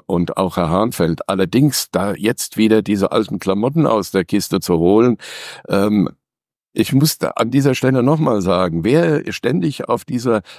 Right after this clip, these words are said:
alten Nummer rumreitet, dass, äh,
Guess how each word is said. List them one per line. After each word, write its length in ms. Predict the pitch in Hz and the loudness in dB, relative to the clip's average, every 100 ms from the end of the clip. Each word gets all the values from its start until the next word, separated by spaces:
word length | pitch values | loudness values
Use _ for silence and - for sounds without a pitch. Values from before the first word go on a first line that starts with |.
| - | -4
alten 360 | 123 143 127 | -2 0 0
Nummer 260 | 113 151 131 | 2 4 4
rumreitet, 960 | 98 135 143 90 107 139 135 131 - - | 2 0 0 0 0 2 2 0 -4 -4
dass, 360 | - 113 - - | -2 0 -2 0
äh, 300 | 101 113 | 2 2